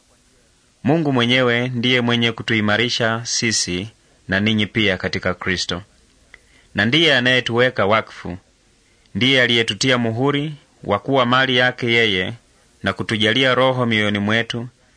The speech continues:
kama dhamana ya mambo yote ambayo ametuwekea. Mungu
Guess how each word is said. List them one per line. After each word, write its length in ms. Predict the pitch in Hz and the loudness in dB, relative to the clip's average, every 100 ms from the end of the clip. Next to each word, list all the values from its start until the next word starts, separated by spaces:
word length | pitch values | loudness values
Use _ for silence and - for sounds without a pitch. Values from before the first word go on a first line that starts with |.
| _ | _
kama 260 | - 135 123 | -2 2 2
dhamana 400 | 113 127 139 131 | 2 2 2 2
ya 100 | 113 | 2
mambo 280 | 120 113 107 | 0 2 2
yote 460 | 117 113 87 92 117 - | 2 0 -6 -6 -10 -4
ambayo 320 | 92 104 101 | 0 2 2
ametuwekea. 800 | 95 90 90 90 - 95 90 95 - _ _ _ _ _ _ _ _ _ _ - | 0 -4 -4 -4 -2 -2 -2 -4 -14 _ _ _ _ _ _ _ _ _ _ -2
Mungu 480 | 131 165 107 107 | 0 2 0 -2